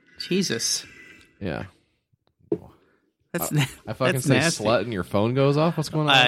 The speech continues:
Speaker 2: there?
Speaker 1: it's a, it's a thing. Don't worry about it. It's a
Speaker 2: Here's bad neighbor. Five me-, you got five options for bad neighbor.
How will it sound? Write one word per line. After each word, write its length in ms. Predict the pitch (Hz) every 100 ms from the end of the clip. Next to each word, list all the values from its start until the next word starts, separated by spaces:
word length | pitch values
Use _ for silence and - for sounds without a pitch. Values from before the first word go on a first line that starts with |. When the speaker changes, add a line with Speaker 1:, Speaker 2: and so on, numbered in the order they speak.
| 135
Speaker 2:
there? 80 | 139
Speaker 1:
it's 180 | 135
a, 200 | 127 110 -
it's 240 | 147 -
a 180 | 117 104
thing. 380 | - 113 117 110
Don't 200 | 131 127
worry 120 | 120
about 260 | 131 - 120
it. 100 | - -
It's 120 | -
a 100 | - - 131
Speaker 2:
Here's 220 | 151 120
bad 420 | 98 113 143 131
neighbor. 440 | 117 143 80 78 - _
Five 420 | - 113 131 131
me-, 180 | 107 104
you 100 | 107
got 140 | 101
five 260 | - 160 151
options 380 | 127 117 110 90
for 140 | 92
bad 280 | 82 85 82
neighbor. 380 | 82 78 62